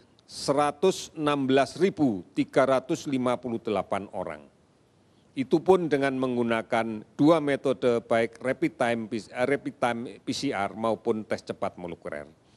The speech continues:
Hasil positif yang kita dapatkan,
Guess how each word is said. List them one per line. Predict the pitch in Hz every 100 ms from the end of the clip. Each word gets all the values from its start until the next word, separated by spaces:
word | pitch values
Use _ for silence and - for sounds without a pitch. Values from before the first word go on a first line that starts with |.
| _ _ _ _ _ _ _ _ _ _ 127
Hasil | 135 180 185 170
positif | 165 - 143 147 123
yang | 147 127 120
kita | 113 123
dapatkan, | 117 101 101 - 92 87 90